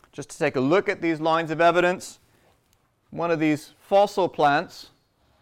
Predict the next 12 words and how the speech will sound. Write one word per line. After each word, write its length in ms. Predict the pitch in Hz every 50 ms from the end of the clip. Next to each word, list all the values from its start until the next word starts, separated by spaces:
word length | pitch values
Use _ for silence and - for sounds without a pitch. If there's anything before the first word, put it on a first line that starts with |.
| _ _ _ -
that 260 | 147 151 135 113 139
Wegener 500 | 156 151 151 151 147 143 139 139 139 135 _ _ -
noticed 540 | 143 143 165 165 175 170 160 151 135 - -
had 180 | - 156 143
a 60 | 143 143
wide 420 | 135 143 147 151 156 151 151 139
distribution 440 | 147 139 - - 143 147 139 143 143
across 280 | 131 - 135 135 -
these 160 | - 139 127 -
southern 260 | - 143 139 139 135
landmasses 720 | 139 139 139 135 135 139 139 135 131 - 143 143 131 123
was 300 | 131 127 127 127 127